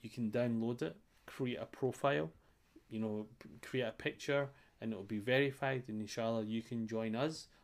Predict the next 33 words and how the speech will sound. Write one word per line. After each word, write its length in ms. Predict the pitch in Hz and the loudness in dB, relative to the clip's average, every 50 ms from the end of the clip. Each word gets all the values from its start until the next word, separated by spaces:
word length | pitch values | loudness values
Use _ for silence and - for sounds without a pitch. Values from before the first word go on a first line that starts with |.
| _ _ - | _ _ -2
on 200 | 117 127 139 135 | 0 0 0 0
Halal 320 | 123 123 117 117 113 107 | 0 0 2 2 0 -2
Connections, 640 | - - 110 107 104 104 - - 123 113 107 - | -4 -4 -4 -4 -4 -4 -8 -6 -6 -6 -6 -6
and 80 | 104 104 | -8 -6
inshallah 560 | 107 107 104 - - 107 107 104 107 107 104 104 - _ _ _ _ - | -6 -6 -6 -4 -4 -4 -2 -2 -2 -4 -4 -6 -10 _ _ _ _ -14
ser-, 360 | 107 - - - 117 110 - | -12 -6 -4 -2 -2 -2 -4
find, 280 | - - 123 120 120 113 - | -6 -4 -4 -4 -4 -4 -4
uh, 200 | 117 113 110 104 | -4 -4 -4 -4
s-, 120 | 101 - | -6 -10
begin 400 | - 110 107 117 113 123 120 120 | -12 -8 -6 -4 -2 0 0 2
your 100 | 113 113 | 0 0
search 380 | 107 - - 117 110 107 - - - - - | -2 -2 -2 -2 -2 -2 -4 -10 -18 -20 -20
to 80 | - - | -20 -12
finding 380 | - - 110 110 107 113 107 | -6 -2 -2 0 0 -2 -2
a 60 | 107 101 | -4 -4
match, 460 | 101 101 101 104 - - - - - _ - - - - - - - | -4 -4 -6 -6 -8 -12 -14 -14 -14 _ -20 -20 -20 -20 -20 -20 -8
'cause 180 | - 131 113 120 | -6 -6 -2 2
we 160 | 147 170 180 | 2 4 4
know 240 | 170 143 139 147 143 | 4 4 4 4 2
how 200 | - - 135 127 | 2 2 2 2
difficult 680 | 117 104 - - 123 120 - - - - 135 113 110 | 2 0 0 0 0 0 -2 -8 -10 -6 -6 -4 -2
it 200 | 117 110 104 - | 0 -2 -2 0
is 240 | 110 113 117 117 113 - - | 0 0 0 0 -2 -4 -2
out 220 | 113 113 113 107 | -2 -2 -2 -2
there 160 | 117 120 113 | -4 -4 -6
to 160 | 110 - - - | -6 -8 -12 -12
find 260 | - - 110 107 107 | -8 -6 -4 -4 -4
a 60 | 113 | -6
partner 480 | - - - 113 110 107 - 113 117 113 | -8 -4 -4 -2 -2 -2 -4 -6 -6 -6
and 100 | 104 104 | -6 -6
find 300 | - 113 107 107 107 110 | -6 -4 -4 -2 -2 -4
a 80 | 107 | -4
match. 480 | 101 101 104 104 110 - - - - | -4 -4 -6 -6 -8 -8 -12 -14 -16